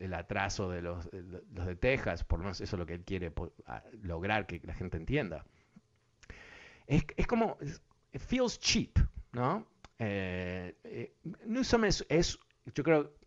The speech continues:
eh, objetivamente, y, y no lo digo esto por, por ser amigos que no somos, pero, eh, eh,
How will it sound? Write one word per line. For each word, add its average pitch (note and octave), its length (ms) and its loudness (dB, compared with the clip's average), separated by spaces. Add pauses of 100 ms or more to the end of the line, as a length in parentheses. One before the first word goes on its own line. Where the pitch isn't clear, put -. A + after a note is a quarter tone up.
(180)
eh, G2+ 160 -2
objetivamente, B2+ 880 6
y, D#2 520 -4
y G2+ 80 -8 (140)
no G#2+ 200 2
lo G#2+ 80 4
digo G#2+ 160 4
esto G#2+ 260 0
por, F2 240 -2
por - 300 -2
ser G2+ 160 4
amigos G2 320 -2
que - 100 -6
no F2+ 100 -8
somos, F#2 300 -2
pero, F2+ 240 -4 (400)
eh, F2 640 -4
eh, E2 200 -12